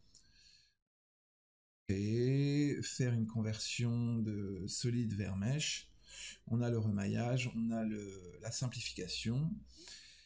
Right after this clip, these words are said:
On a un outil qui va nous intéresser ici, c'est l'outil effacer et remplir.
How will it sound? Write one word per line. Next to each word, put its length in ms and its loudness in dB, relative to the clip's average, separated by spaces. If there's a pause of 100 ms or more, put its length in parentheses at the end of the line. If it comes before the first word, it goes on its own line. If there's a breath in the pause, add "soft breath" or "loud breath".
(460 loud breath)
On 200 6
a 400 0 (440)
un 160 8
outil 240 2
qui 140 0
va 100 4
nous 200 6
intéresser 540 2
ici, 640 0
c'est 640 0 (160)
l'outil 680 -2
effacer 600 0
et 120 0
remplir. 680 -4